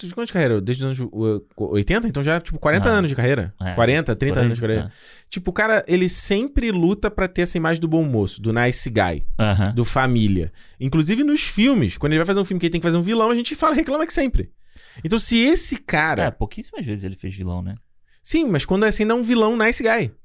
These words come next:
Speaker 2: Ah, sim,
Speaker 1: Ele é
Speaker 2: é.
Speaker 1: um vilão meio justificado.
Speaker 2: Sim.
Speaker 1: Ele, ele nunca faz, tipo, o ruim mesmo.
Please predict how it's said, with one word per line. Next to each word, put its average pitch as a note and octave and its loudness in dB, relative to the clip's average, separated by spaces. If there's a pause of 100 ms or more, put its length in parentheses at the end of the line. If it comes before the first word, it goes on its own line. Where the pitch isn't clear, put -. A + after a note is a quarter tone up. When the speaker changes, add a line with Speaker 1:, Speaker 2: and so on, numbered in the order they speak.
(160)
Speaker 2:
Ah, G#3+ -2
sim, - -4
Speaker 1:
Ele C#3+ 2
é D3+ 6
Speaker 2:
é. E3+ 4
Speaker 1:
um F3+ 2
vilão F#3+ 2
meio F#3+ 2
justificado. F#3 -2
Speaker 2:
Sim. G#2 -6 (480)
Speaker 1:
Ele, C3+ 2
ele E3 6
nunca B3 2
faz, D#3+ 0
tipo, B2+ -4
o C3 0
ruim B2 4
mesmo. E2+ -4